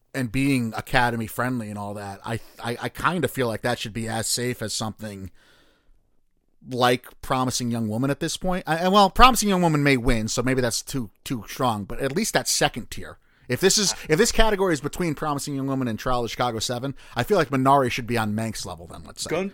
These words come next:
Speaker 2: gun to my head, I'm picking this category right now. I'm picking Minari,
Speaker 1: Yeah, same here.
Speaker 2: unfortunately. I, I mean, Emerald Fennell's script would be mine, but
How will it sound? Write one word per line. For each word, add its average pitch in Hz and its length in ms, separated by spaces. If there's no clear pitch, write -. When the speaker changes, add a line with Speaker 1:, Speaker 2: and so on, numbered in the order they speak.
Speaker 2:
gun 156 220
to 190 120
my 185 180
head, 190 220
I'm 127 100
picking 165 280
this 160 140
category 165 460
right 170 200
now. 160 220
I'm 104 60
picking 135 300
Minari, 117 420
Speaker 1:
Yeah, 110 220
same 117 180
here. 117 80
Speaker 2:
unfortunately. 98 360
I, 151 160
I 156 40
mean, 151 340
Emerald 185 340
Fennell's 165 340
script - 400
would 131 180
be 131 100
mine, 175 420
but 120 200